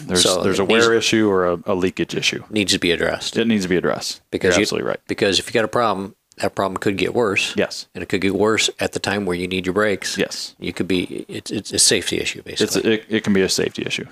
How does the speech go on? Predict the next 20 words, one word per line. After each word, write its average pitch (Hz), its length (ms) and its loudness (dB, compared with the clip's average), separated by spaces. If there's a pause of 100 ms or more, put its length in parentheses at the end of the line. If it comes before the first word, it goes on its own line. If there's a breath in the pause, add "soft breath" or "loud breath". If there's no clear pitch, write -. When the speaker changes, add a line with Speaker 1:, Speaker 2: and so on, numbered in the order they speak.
(160)
Speaker 1:
Yes. - 400 -6 (160)
You're 80 340 -2
absolutely - 420 -2
correct. - 280 -4 (220)
So - 180 -2 (560 loud breath)
anyway, 98 240 0
that's 107 280 0
the 110 40 0
brake 110 220 0
fluid. - 280 -2 (360)
Next, - 340 -2 (260)
coolant, 113 280 2 (240)
antifreeze. 101 540 -2 (280)
Okay. 92 300 -2 (500 loud breath)
This 110 220 2
is 107 100 2
really 113 220 2
simple. 107 420 0 (640)
Proper 107 320 0
coolant 107 380 0